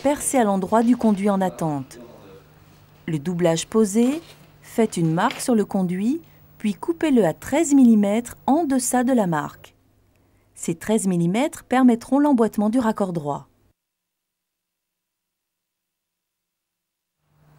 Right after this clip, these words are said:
Poncez et encollez l'extrémité du conduit et emboîtez-le sur le raccord droit. Poncez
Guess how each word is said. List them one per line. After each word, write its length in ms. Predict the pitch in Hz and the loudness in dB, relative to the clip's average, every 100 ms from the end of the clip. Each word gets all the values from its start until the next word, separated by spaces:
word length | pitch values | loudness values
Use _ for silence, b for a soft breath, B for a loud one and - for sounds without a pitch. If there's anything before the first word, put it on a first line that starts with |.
| _ _ _ _ _ _ _ _ - | _ _ _ _ _ _ _ _ -2
Poncez 560 | 269 277 - 285 330 - | 0 2 0 -2 -4 -2
et 120 | 208 | 2
encollez 380 | 220 226 226 175 | 2 4 2 2
l'extrémité 640 | 170 208 - 254 240 240 | 0 -2 0 2 4 2
du 120 | 214 233 | 0 0
conduit 520 | 262 254 247 285 339 - | 4 4 4 2 0 -2
et 140 | 185 | 0
emboîtez-le 540 | 233 302 330 262 214 202 | 2 2 0 0 0 -2
sur 180 | - 285 | -2 -2
le 60 | |
raccord 320 | 226 208 202 | -2 -2 -4
droit. 340 | 170 143 143 - _ _ _ _ _ _ _ _ _ _ _ _ _ _ _ _ _ _ _ _ _ _ _ _ _ _ _ _ _ - - - - _ _ _ _ _ _ _ _ _ _ | -6 -6 -8 -10 _ _ _ _ _ _ _ _ _ _ _ _ _ _ _ _ _ _ _ _ _ _ _ _ _ _ _ _ _ -20 -20 -20 -20 _ _ _ _ _ _ _ _ _ _
Poncez 640 | - 175 165 - 233 339 | -4 -2 -2 0 0 -2